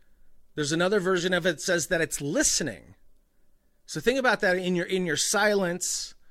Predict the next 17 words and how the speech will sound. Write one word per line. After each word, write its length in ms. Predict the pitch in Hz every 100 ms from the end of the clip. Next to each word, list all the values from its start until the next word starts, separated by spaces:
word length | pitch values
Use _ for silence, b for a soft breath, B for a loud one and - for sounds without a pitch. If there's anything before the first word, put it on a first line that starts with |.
| - - - - - - -
As 280 | 147 147 135 -
in 160 | 180
your 160 | 185 170
silence, 640 | - 165 175 165 151 -
you, 100 | 147
you 220 | 151 139
connect 360 | - 160 156 165
with 140 | 147
God's 340 | 151 139 156 -
first 300 | 160 160 147
language, 480 | 143 147 131 131
also 400 | - 143 139 160
silence, 540 | 143 - 160 165 143 -
and 160 | 147
then 200 | 147 151
you 200 | 147 151
are, 340 | 143 143 143